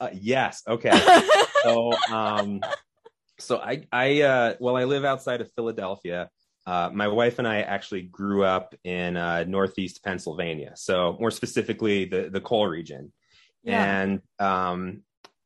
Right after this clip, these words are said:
Speaker 1: it's a pretty tight-knit community, uh, very rural.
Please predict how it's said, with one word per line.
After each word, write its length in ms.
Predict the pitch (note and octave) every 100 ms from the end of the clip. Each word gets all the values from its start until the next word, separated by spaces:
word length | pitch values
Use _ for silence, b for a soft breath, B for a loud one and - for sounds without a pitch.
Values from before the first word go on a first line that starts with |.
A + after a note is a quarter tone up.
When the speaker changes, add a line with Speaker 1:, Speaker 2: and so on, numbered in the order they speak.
| _
Speaker 1:
it's 160 | A2+ C3+
a 60 |
pretty 260 | A#2+ D3+ C#3
tight-knit 500 | C#3+ C3 A#2+ A#2+ -
community, 640 | C#3 A#2+ A2 G#2 A2+ -
uh, 460 | G2+ G2 F#2+ F#2+ F#2+ F#2+
very 280 | G#2 G#2+ A#2
rural. 560 | G#2 G2+ G2+ G#2+ D3+